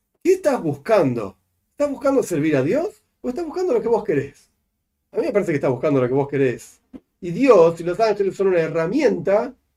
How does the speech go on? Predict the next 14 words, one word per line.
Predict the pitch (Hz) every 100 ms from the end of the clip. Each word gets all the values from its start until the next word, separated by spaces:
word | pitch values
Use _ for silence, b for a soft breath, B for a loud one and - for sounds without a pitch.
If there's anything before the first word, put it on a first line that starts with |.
| _ _ _ _ _ _
y | 196
esto | 175
yo | 160
lo | 160
mencioné | 143 156
muchísimas | 165 165 180 180 185
veces, | 240 135 127 - _ _ -
no | 202
es | 196
una | 190
novedad | 160 151 151
que | 143
estoy | 143
diciendo, | 143 135 127 117